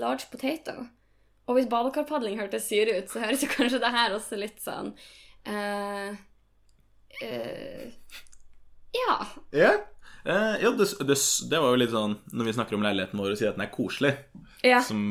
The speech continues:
Speaker 2: på en måte er
Speaker 1: Intim,
Speaker 2: intim.
Speaker 1: arealeffektiv.
Speaker 2: Ja, den, den poteten, den var jo
Speaker 1: Arealeffektivere.
Speaker 2: Ja.
Speaker 1: <laughs> Intimere.
Speaker 2: Ja, det kan vi jo si.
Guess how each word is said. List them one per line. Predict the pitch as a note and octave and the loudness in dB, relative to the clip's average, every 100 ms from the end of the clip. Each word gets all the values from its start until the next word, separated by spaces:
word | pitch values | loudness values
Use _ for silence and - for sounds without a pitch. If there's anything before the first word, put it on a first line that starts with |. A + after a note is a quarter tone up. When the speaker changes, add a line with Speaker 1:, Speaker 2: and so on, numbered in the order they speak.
| - | -2
Speaker 2:
på | - | -4
en | G3+ | -4
måte | - G2+ | -2 0
er | F#2 | 4
Speaker 1:
Intim, | C4+ - C#4 C4+ G#3+ | 4 2 0 0 -2
Speaker 2:
intim. | G#3 A#3+ | -2 2
Speaker 1:
arealeffektiv. | B3 A#3+ C4+ D4+ C#4+ D4+ A#3 B3 | 6 6 6 2 -4 -6 -6 2
Speaker 2:
Ja, | - | 4
den, | - C#4 C4 C3+ C3+ | 6 4 6 6 6
den | A#2+ A#2 | 2 2
poteten, | A#2+ A#2 F2+ - E3 | 0 0 -4 -6 -4
den | D3 B2+ | -2 0
var | A#2+ G2 | -2 -2
jo | C#3+ D#3 D#3 D3+ D3+ - - - - _ _ - - | -2 -2 -2 -6 -8 -12 -20 -20 -20 _ _ -20 -2
Speaker 1:
Arealeffektivere. | B3 A#3+ A3+ A#3+ C#4 - C4+ A3+ G#3 G3+ A3+ - - - - | 2 4 2 0 -6 -4 -4 -4 -2 0 0 -2 -4 -8 -2
Speaker 2:
Ja. | A#2 D#3+ A#3 | 6 6 6
Speaker 1:
<laughs> | - | 4
Intimere. | B3 A#3+ B3+ B3+ A3 G#3 G3 G#3+ | 2 2 -2 -2 -2 -2 -4 0
Speaker 2:
Ja, | G#3 D3 | 4 4
det | C#4 - | 4 2
kan | B2 | 2
vi | G#2 | 0
jo | G2+ | -2
si. | G2+ | -4